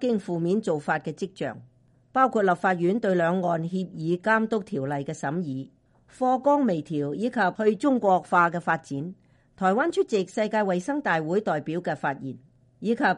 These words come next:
蔡英文六月底訪問巴拿馬過境美國嘅待遇等等。另外，余孝儉喺會中談到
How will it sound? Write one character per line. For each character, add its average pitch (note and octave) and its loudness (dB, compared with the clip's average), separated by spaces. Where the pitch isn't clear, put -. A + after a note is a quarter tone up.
蔡 A#3 -2
英 C#4+ 0
文 D#3+ 0
六 F#3 -2
月 F3 -2
底 F3 -4
訪 A3 0
問 F#3+ 2
巴 B3+ 2
拿 E3+ 2
馬 D3 0
過 F3 0
境 F#3 -2
美 D#3+ -2
國 D#3 -6
嘅 D#3 -6
待 C#3 -6
遇 C3 -8
等 C3 -8
等。 B2+ -12
另 E3+ 0
外， D3+ -2
余 G3 0
孝 A#3 2
儉 G3 2
喺 A3 0
會 A#3+ 2
中 C4 2
談 D3+ -4
到 D#3+ -4